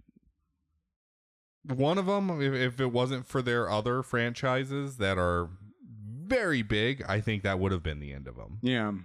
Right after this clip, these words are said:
Speaker 1: The other one, they've got a, they've got another game coming out, and it, it's, uh,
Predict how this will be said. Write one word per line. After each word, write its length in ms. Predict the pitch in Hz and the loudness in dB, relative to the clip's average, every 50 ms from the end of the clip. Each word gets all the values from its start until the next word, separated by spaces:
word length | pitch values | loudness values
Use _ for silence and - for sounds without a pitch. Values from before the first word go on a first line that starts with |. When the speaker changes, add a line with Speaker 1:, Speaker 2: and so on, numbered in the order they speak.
| - _ - _ _ _ _ _ _ _ _ _ _ _ | -12 _ -20 _ _ _ _ _ _ _ _ _ _ _
Speaker 1:
The 260 | - 101 104 110 110 107 | -12 -4 -2 0 2 2
other 260 | 107 110 120 120 120 | 2 2 2 2 4
one, 580 | 117 117 117 117 117 117 120 120 117 113 110 - - _ _ _ _ _ _ - _ _ _ _ _ _ _ _ _ _ _ | 4 4 4 4 4 2 2 2 2 0 -2 -6 -14 _ _ _ _ _ _ -20 _ _ _ _ _ _ _ _ _ _ _
they've 160 | - 92 95 98 | -2 -2 0 0
got 160 | 104 104 107 | 0 0 2
a, 180 | 104 104 98 101 | 0 0 -2 -2
they've 180 | 98 101 98 95 | -2 -2 -2 0
got 180 | 101 101 104 | 2 2 2
another 300 | 104 101 104 107 113 113 | 2 2 2 2 2 0
game 240 | 101 107 107 113 120 | 0 0 0 0 0
coming 280 | 117 120 120 120 120 120 | 0 0 0 0 2 2
out, 260 | 120 127 147 147 117 | 2 0 0 -2 -2
and 420 | - 101 95 92 92 92 90 92 90 | -2 -2 0 0 0 0 0 -2 -4
it, 40 | 78 80 92 92 90 | -4 -4 -4 -4 -4
it's, 460 | 82 90 92 98 98 - - - - 104 | -4 -2 -4 -4 -4 -6 -12 -8 -4 0
uh, 380 | 101 98 95 95 95 95 95 | 0 2 2 2 0 0 -2